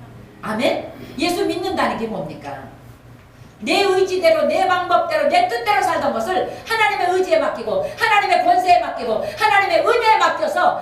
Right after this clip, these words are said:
하나님, 내가 주님 앞에 정직하고 성실하게 최선을 다해 일할 테니까 하나님은 나에게 축복을 돌려주실 때 누르고 흔들어 넘치도록 하여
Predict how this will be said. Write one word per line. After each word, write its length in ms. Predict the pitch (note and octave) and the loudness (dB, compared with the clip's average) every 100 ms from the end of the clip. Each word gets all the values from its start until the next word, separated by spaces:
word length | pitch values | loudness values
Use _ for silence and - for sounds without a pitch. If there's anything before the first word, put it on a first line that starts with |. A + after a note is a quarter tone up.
| - | -6
하나님, 560 | D4+ D4 D#4 - - - - - - - - - | -4 -2 0 0 -4 -10 -18 -20 -20 -20 -20 -12
내가 220 | G#3+ G3 | -6 -4
주님 280 | G3 G#3 F#3 | -4 -6 -10
앞에 260 | E3+ E3 - | -10 -10 -10
정직하고 500 | F#3+ F#3+ - E3+ E3 | -10 -10 -10 -10 -10
성실하게 560 | A#3 A3 C#4 - - | -10 -10 -8 -8 -8
최선을 380 | - - E4+ D4 | -8 -4 -2 0
다해 220 | C#4 B3 - | 0 0 -2
일할 220 | A#3 - | -2 -6
테니까 500 | F#3+ - F#3 - - - - | -6 -8 -8 -8 -10 -16 -8
하나님은 420 | C#4 - G3 F#3 | -4 -4 -6 -8
나에게 320 | G3 F#3+ F3+ | -6 -6 -6
축복을 380 | E3+ - D#4+ D4+ | -10 -10 -6 -4
돌려주실 540 | C#4+ C#4+ B3+ A#3+ A#3 A3 | 0 0 -2 -6 -8 -8
때 320 | F#3 G3 - | -8 -10 -10
누르고 320 | A#3 G#3 G3 | -6 -6 -6
흔들어 260 | G#3 G#3 F3+ | -8 -8 -10
넘치도록 460 | E3+ E3+ D#3+ D#3+ - | -10 -12 -14 -14 -12
하여 340 | D3+ - - | -6 -6 -6